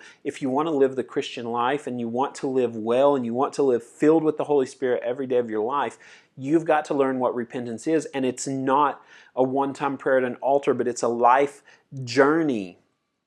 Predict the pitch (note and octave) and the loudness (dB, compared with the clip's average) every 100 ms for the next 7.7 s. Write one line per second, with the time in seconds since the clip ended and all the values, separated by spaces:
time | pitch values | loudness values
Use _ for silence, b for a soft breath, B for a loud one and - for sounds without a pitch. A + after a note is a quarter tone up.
0 | _ _ _ _ _ C3+ A#2+ D3+ F3 D#3 | _ _ _ _ _ -12 -2 2 2 2
1 | E3 - - F3 F3 A#2+ F2 - _ _ | 2 0 2 4 6 4 2 -12 _ _
2 | _ _ B2+ C#3+ C#3 B2+ D3+ D3 D#3+ - | _ _ 0 2 0 -2 -2 0 0 0
3 | F3+ F3 B2 - B B - B2+ C#3+ D#3+ | 4 4 4 0 B B 4 6 6 2
4 | D3 D#3 D#3 D3 b b b b D3 D3+ | 0 0 0 -2 b b b b 2 4
5 | E3 E3 D3+ - D3+ D#3 C#3 C#3+ - D#3+ | 4 2 0 0 0 0 2 0 0 -2
6 | D3 D#3 C#3+ C3 C#3 B2 A#2+ B2 C#3 E3 | 2 4 4 2 -2 -4 -2 2 4 4
7 | D#3+ E3+ D#3+ D#3+ C#3 C3+ | 2 -2 0 4 4 4